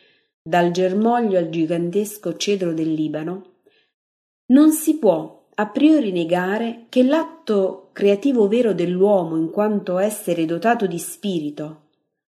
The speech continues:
poiché è l'anima spirituale che rende l'uomo un uomo, altrimenti esso sarebbe un animale come gli altri,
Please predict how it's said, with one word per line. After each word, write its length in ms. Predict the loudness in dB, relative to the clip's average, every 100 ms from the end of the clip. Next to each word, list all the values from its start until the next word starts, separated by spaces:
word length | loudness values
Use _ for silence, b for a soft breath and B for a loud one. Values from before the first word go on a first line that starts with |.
| _ -2
poiché 580 | -2 2 2 2 -2 -6
è 100 | -2
l'anima 460 | 0 2 0 -2
spirituale 760 | -6 -6 -4 0 2 4 2 -2
che 140 | -6
rende 360 | -4 -2 -2 -2
l'uomo 340 | 0 0 0
un 100 | -2
uomo, 400 | 0 -2 -6 -8
altrimenti 640 | -10 -12 -2 0 2 0 -4
esso 220 | -4 -8
sarebbe 380 | -6 -6 -4 -4
un 80 | -2
animale 420 | 0 2 0 0
come 220 | -2 -2
gli 160 | 0 -2
altri, 520 | -4 -8 -12 -10